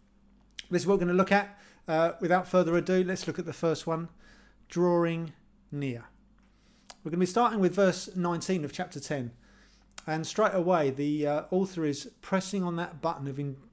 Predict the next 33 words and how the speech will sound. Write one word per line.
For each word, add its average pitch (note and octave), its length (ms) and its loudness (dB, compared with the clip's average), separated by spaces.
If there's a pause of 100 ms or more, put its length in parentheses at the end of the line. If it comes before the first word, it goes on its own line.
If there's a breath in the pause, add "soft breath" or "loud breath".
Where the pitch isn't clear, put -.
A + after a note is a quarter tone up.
bracing G3 520 2
all F#3+ 340 0
these F3+ 240 0
truths D3 480 0
that D#3+ 120 -8
we've D3 120 -4
been D3+ 140 -6
taken F#3+ 400 -2
on F#3 120 -2
board C#3+ 280 0
over C3+ 180 -2
the C#3+ 80 -4
past D#3 460 -4 (500 soft breath)
two F3 160 4
months. F3 500 -2
And D#3+ 240 -6
so E3+ 400 2 (560 soft breath)
realizing D#3+ 840 4
that E3+ 180 -6
we E3+ 140 -2
now F#3 400 0
have D3+ 500 -6
no F#3+ 500 0
reason D#3+ 720 2
not F#3+ 320 -4
to G3 200 -8
enter F#3 340 0
God's D#3+ 280 -2
holy D#3+ 260 -2
presence D3 480 -6
with C#3 160 -8
complete F#3 540 -2
confidence, B2+ 640 -10